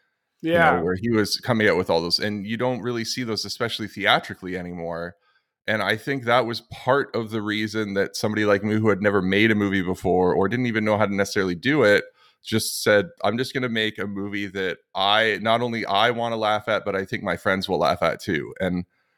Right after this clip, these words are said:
Speaker 1: there's no movie in the history of movies that I've seen more than this one.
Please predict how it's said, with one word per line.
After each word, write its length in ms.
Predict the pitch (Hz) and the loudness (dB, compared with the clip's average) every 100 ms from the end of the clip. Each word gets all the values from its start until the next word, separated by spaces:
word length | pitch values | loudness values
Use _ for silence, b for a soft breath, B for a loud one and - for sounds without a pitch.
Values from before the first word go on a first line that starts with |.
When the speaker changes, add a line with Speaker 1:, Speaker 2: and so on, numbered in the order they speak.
| _ _ _ | _ _ _
Speaker 1:
there's 260 | 113 117 127 | 2 2 2
no 300 | 127 143 175 | 4 6 4
movie 480 | 151 143 135 131 110 | 2 4 4 4 2
in 260 | 113 117 | 0 2
the 100 | 110 | 2
history 360 | 113 127 - 117 | 4 2 2 2
of 100 | 107 | 4
movies 500 | 110 101 101 95 - | 2 4 2 0 0
that 100 | 95 | 4
I've 200 | 95 92 | 4 2
seen 320 | - 110 101 | -2 -2 0
more 260 | 95 98 117 | 2 2 2
than 200 | 123 135 | 0 -2
this 220 | 139 - | -2 -4
one. 320 | 151 170 185 | -4 -4 -8